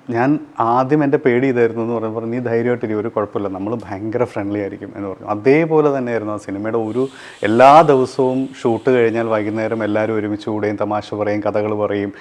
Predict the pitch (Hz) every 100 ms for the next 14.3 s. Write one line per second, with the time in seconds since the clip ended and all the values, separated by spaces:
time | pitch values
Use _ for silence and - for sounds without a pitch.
0 | - - 113 - 160 151 131 117 113 110
1 | 107 107 113 110 - 107 117 117 131 123
2 | 127 120 117 113 - 110 104 101 104 107
3 | 110 104 104 117 123 113 113 113 107 110
4 | 107 113 110 107 104 101 95 92 120 -
5 | 143 156 147 135 139 120 104 92 - -
6 | - 113 104 104 113 - 117 143 139 135
7 | 131 123 120 127 - 107 113 123 123 117
8 | 120 104 101 98 95 90 87 - - -
9 | - - 104 101 101 104 110 123 131 135
10 | 135 120 123 139 117 107 101 98 110 135
11 | - 117 120 120 123 120 110 110 104 104
12 | 101 107 101 92 92 90 90 - 113 120
13 | 123 135 110 123 135 - 117 123 110 101
14 | 98 104 -